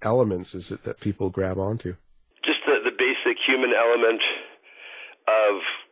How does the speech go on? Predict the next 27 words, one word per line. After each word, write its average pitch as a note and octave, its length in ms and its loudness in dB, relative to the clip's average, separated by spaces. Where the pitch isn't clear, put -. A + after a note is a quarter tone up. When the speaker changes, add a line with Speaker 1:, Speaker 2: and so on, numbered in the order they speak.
Speaker 2:
"We A#2+ 120 2
would A#2 180 0
like G#2 200 0
to G#2 60 -4
see A2+ 100 2
that G2+ 240 2
happen." G#2+ 540 2
Wh-, C3 180 2
when B2+ 120 4
I B2+ 80 6
read B2 260 4
Interview A#2+ 300 2
with A2+ 100 2
the G2+ 80 2
Vampire, G#2 640 2
uh, F#2+ 220 4
Lu-, A2+ 260 2
Louis C3 380 4
wanted A2 420 4
Daniel A#2 260 4
Malloy G#2+ 400 4
at G2+ 140 0
the G#2+ 100 2
end G#2+ 340 2
to - 60 -2
be A2+ 140 2
like, G2+ 140 2